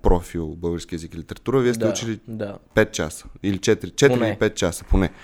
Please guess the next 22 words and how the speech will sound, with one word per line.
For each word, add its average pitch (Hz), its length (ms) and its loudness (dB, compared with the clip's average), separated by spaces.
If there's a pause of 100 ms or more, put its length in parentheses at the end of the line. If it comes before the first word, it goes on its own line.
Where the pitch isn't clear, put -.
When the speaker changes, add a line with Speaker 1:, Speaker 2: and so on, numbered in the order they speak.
(300)
Speaker 1:
А 90 100 0
сега 117 200 6
те 123 120 6
учат 127 260 4
всичките - 360 -4
три 113 220 0
часа, - 420 -6 (100)
което, 147 720 4
пф, - 360 6
е 113 60 2
абсурдно. 107 520 0
Сега, 120 360 4 (180)
т-, 104 80 -10
това 131 200 -2
щях, - 260 0
оттам 123 260 -4
тръгнах, 107 400 -4
че 113 260 -2
те 120 140 0
в - 100 -12
момента 117 300 -4
имат 117 180 -4